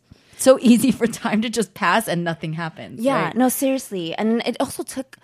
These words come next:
Speaker 2: oh, it took a whole year of just building courage to do it. 'Cause I said this where after I left Wong Fu a year ago, I've, up until that point, I've always been, like, uh, event planner, producer that helped make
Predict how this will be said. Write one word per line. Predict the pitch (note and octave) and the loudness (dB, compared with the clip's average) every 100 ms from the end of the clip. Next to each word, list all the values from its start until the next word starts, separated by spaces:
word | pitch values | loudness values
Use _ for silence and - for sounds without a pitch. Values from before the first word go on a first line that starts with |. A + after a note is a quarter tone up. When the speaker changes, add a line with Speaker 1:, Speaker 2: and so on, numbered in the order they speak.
| - - - - | -20 -20 -20 -12
Speaker 2:
oh, | C4 | -8
it | B3+ | -6
took | G4 | -4
a | E4 | -4
whole | D#4 C#4+ | -2 -2
year | G#3 B3 | 0 0
of | - F#3+ | 0 -2
just | F#3 E3 | -6 -6
building | G3 G3 F#3+ | -4 -2 -2
courage | - - F3 F3+ F3 | -6 -10 -8 -8 -10
to | - | -16
do | D3+ D3+ | -14 -10
it. | D#3+ F#3+ A3+ - - - | -6 -8 -10 -18 -20 -10
'Cause | A#3+ A#3 | -4 -2
I | |
said | A#3+ C#4 C4 | -2 -4 -6
this | B3 | -4
where | G#3 F3+ - | -2 -2 -2
after | G3 B3+ | -4 -6
I | A3+ | -4
left | F3 F3+ F3+ | -6 -8 -8
Wong | E3 | -8
Fu | F3+ E3+ | -8 -8
a | E3 | -6
year | E3 | -6
ago, | E3 D#3+ D#3 - - - - - - | -6 -6 -8 -10 -20 -20 -20 -16 -6
I've, | B3+ B3 _ _ _ - | -6 -6 _ _ _ -8
up | A#3 | -6
until | F4+ F4+ | -4 -2
that | D4 G3+ | -4 -2
point, | G#3 A3+ - | -4 -6 -4
I've | F#3+ - - | -6 -6 -2
always | A3 A3+ C4 C4+ G3+ | 2 4 4 2 0
been, | E3 G3 F#3+ F#3+ F#3+ F#3+ _ - | 0 2 2 2 -2 -6 _ -10
like, | F3+ F3 F3 - _ _ _ _ _ | -6 -6 -6 -10 _ _ _ _ _
uh, | F3 F3 E3+ - | -14 -8 -10 -8
event | F#3 G3 | -6 -6
planner, | - G3+ G3+ | -6 -6 -6
producer | G3 G3 F#3+ G3 | -6 -6 -6 -6
that | F#3+ - | -8 -8
helped | - G3 G3 | -6 -6 -6
make | G3+ F3 | -8 -8